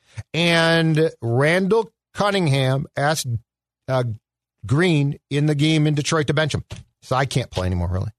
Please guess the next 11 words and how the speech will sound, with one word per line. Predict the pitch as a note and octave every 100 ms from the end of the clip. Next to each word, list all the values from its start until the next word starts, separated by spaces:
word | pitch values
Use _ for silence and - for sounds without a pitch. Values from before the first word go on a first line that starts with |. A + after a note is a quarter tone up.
| _ _ _ _ _ _ _ _
So, | - E3+
like, | E3+ E3+
the, | D3
you, | E3+ F3 D#3 D3+
you | D#3 E3
run | G3+ G3+
into | E3+ G#3+ A3+ G#3
these | E3+ C#3+
problems, | - F3 G#3+ B3+ F3 D3+ D3 -
too. | - F#3+ D#3 - - -
And, | F#3